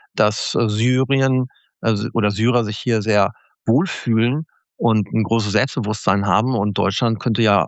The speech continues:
auch irgendwann mal ein zweites Syrien werden. Man muss auch manchmal Sachen durchsetzen. Ja,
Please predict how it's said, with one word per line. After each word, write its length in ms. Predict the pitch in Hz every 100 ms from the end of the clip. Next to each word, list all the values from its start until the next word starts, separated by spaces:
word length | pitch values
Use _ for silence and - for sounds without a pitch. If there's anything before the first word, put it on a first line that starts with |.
| -
auch 180 | 104
irgendwann 320 | - 113 110 107
mal 340 | 107 107 110 _ -
ein 160 | 110
zweites 380 | - 110 104 113
Syrien 400 | 110 185 104 90
werden. 360 | 92 - 131 147 _ _ _ _ _ _ _ _
Man 220 | 120 110
muss 280 | 110 131 - -
auch 300 | 107 120 123 _ _ _ -
manchmal 580 | 110 110 - 120 120 - - 151
Sachen 560 | 120 104 120 113 127
durchsetzen. 680 | 104 160 - 101 - - - - _ _ _ _ _ -
Ja, 340 | 110 98 151